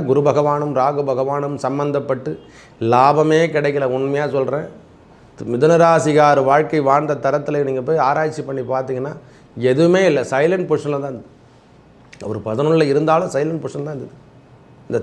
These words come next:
தாக்கம் இன்னும் குறையல, அஷ்டமத்து சனியின் தாக்கம் குறையல. ஏன்னா அடிமட்டத்துக்கு அல்வா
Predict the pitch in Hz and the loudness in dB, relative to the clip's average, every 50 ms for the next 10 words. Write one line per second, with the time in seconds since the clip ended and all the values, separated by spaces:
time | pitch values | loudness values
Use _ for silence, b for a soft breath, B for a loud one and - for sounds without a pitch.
0 | - 135 143 160 151 170 160 151 151 156 180 175 180 147 151 170 185 180 - - | 2 2 2 2 2 2 2 2 2 2 0 0 0 0 0 0 0 0 -2 -4
1 | - - - - - - - - 151 156 147 135 147 - 139 135 139 143 139 127 | -8 -12 -20 -18 -18 -14 -10 -6 -6 -4 -4 -4 -4 -4 -4 -4 -4 -4 -6 -4
2 | 131 131 131 147 147 123 131 127 147 143 - - - - - B B B B B | -4 -4 -4 -4 -6 -6 -6 -6 -6 -8 -10 -12 -16 -20 -20 B B B B B
3 | B B B - 185 175 104 113 143 185 185 190 180 214 196 208 208 214 202 208 | B B B -4 -4 -2 -2 0 0 2 2 2 0 0 0 0 2 2 2 2
4 | 208 | 2